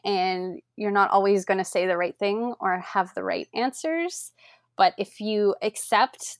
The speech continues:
that mistakes happen and it's okay, you're only human, yeah, that, that's probably the toughest thing that I've had to learn in my life, is that it's okay to make mistakes, and you learn from making mistakes, which is kind of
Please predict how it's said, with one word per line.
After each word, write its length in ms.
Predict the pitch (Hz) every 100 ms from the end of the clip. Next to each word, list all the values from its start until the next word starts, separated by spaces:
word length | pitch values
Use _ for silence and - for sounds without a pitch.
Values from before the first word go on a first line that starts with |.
| -
that 260 | 185 185 - - 185
mistakes 360 | 190 - 190
happen 340 | - 294 - 427 453 466 -
and 120 | 196
it's 180 | - -
okay, 480 | 202 - 220 220 254
you're 400 | 269 214 190 196 _ _
only 260 | 208 214 214
human, 540 | - 233 233 277 370 370 _ _ _ _ _ _
yeah, 260 | 214 180 175
that, 240 | 226 208
that's 180 | 233 247
probably 600 | - 311 277 262 254 240 208 _ _ _
the 80 | 226
toughest 520 | - 294 285 277 -
thing 260 | 247 226 202
that 120 | 196
I've 140 | 190
had 180 | - 196
to 100 | 202
learn 220 | 190 185
in 100 | 175
my 140 | 180 180
life, 300 | 180 160 - -
is 480 | 196 175 180 - - _ _ _
that 160 | 196 180
it's 140 | 180
okay 260 | 190 - 185
to 80 | 170
make 200 | 165 -
mistakes, 540 | - - - - - -
and 100 | 202
you 140 | 226
learn 240 | 240 254
from 180 | 240 214
making 320 | 202 180 175
mistakes, 640 | 170 - - 143 - - - - - - _ _ _ _ -
which 260 | 202 -
is 140 | 214 -
kind 200 | 233
of 100 | 220